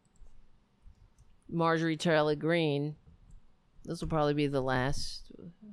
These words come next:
We'll talk about this, to, and then, uh, probably,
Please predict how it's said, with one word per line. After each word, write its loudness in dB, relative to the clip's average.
We'll -10
talk -8
about -6
this, -6
to, -6
and -2
then, -2
uh, -2
probably, -8